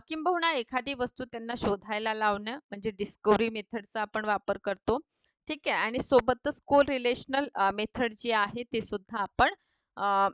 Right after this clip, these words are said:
वापरतो, ठीक आहे? सहसंबंध, ठीक आहे? अशा प्रकारचं विविध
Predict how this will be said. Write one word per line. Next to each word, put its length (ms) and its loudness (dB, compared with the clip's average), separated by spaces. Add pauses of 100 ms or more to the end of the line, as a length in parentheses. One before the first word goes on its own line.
(440)
वापरतो, 800 0
ठीक 200 -4
आहे? 120 0 (360)
सहसंबंध, 680 6 (380)
ठीक 180 -8
आहे? 100 -2
अशा 260 2
प्रकारचं 600 -4 (100)
विविध 360 -6